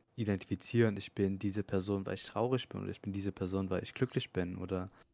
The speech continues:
ich bin diese Person, weil ich böse bin, oder wie auch immer. Also einfach diese Emotion zu beobachten, weil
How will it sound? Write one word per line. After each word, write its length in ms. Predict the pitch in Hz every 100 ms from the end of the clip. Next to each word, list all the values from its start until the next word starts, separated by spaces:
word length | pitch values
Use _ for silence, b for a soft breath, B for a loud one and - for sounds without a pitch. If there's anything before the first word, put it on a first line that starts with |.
| _
ich 100 | -
bin 100 | 98
diese 160 | 95 92
Person, 340 | 92 92 92
weil 120 | -
ich 140 | - - _ _ _ _ _ _ _ _ _
böse 320 | 107 135 131
bin, 200 | 98 90
oder 200 | 90 87
wie 140 | 101 107
auch 120 | 107
immer. 120 | 113
Also 200 | 90 87 - - B B _ _
einfach 500 | 104 107 113 120 120 - _ _ _ _ -
diese 240 | 98 101
Emotion 960 | 101 98 - - 107 107 135 165 165 156
zu 200 | - 104
beobachten, 760 | 95 101 117 151 - - 170 185 - _ _ _ _ _ _ _ _ _ _ _ _
weil 500 | 104 101 98 98 101